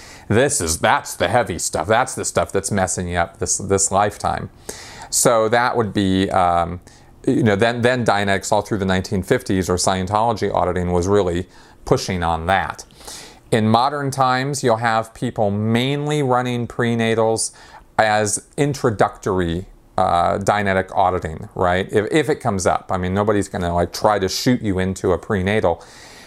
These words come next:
because the auditor in Dianetics kinda takes whatever, whatever the person says and, and sort of runs with it, right? In a Dianetic session, the auditor is asking the pre-clear,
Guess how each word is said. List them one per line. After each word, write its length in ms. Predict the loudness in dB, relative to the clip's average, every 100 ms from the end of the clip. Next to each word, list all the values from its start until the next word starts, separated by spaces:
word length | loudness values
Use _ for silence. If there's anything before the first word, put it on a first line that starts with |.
| -4
because 440 | -2 2 2 2 2
the 280 | 2 2
auditor 420 | 4 2 2 0 0
in 140 | 2
Dianetics 580 | 2 2 2 0 -2 -2
kinda 240 | -2 -2
takes 360 | 0 -2 -2 0
whatever, 360 | 2 2 -2 -6 -12 -4
whatever 320 | 0 2 2
the 100 | -2
person 420 | 0 -2 -2 -4
says 500 | 0 2 2 0 -4
and, 240 | -6 -8 -6
and 160 | -6
sort 160 | -2 0
of 80 | 2
runs 320 | 2 0 -2
with 200 | -4 -2
it, 140 | -2
right? 300 | 0 0 -2 -8 -20 -20 -20 -4
In 100 | 0
a 80 | 2
Dianetic 460 | 2 2 0 0
session, 420 | 0 0 -2 -4 -2
the 120 | 2
auditor 360 | 2 2 2
is 120 | 0 2
asking 480 | 2 0 -2 -4
the 80 | -4
pre-clear, 640 | 0 0 0 0 2 2